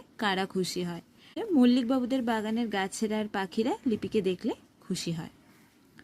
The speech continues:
হাওয়ার সঙ্গে কে আসে? হাওয়ার সঙ্গে আসে তার সাথী ফুলের গন্ধ। একা একা থাকার বিপদ কোথায়? একা একা থাকলে শক্তি কমে যায়, তখন বিপদের আশঙ্কা বেড়ে যায়।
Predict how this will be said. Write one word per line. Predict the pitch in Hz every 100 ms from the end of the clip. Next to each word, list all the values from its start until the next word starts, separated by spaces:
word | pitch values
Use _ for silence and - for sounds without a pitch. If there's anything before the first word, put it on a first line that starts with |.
| - - - -
হাওয়ার | 240 269 339 302
সঙ্গে | 240 220 440 -
কে | 226 185 165
আসে? | - - - - - - -
হাওয়ার | 190 214 190 -
সঙ্গে | 196 190 196 185
আসে | - 427 - - - -
তার | 202 196
সাথী | 220 190 - 294 - -
ফুলের | 269 233 196 175
গন্ধ। | 170 175 175 - - - - - - - - - - 262
একা | 269 311 285
একা | 302 285
থাকার | 247 254 233
বিপদ | 226 233 233 247
কোথায়? | 226 247 453 - - - - - 208
একা | 196 196
একা | 190 220
থাকলে | 240 202 185 233 - - -
শক্তি | 226 - 269
কমে | 226 208 190
যায়, | 240 - - - -
তখন | 214 262 269
বিপদের | 208 202 190 262 - - - -
আশঙ্কা | 185 202 185 196 - - - - 196
বেড়ে | 185 165 165
যায়। | 151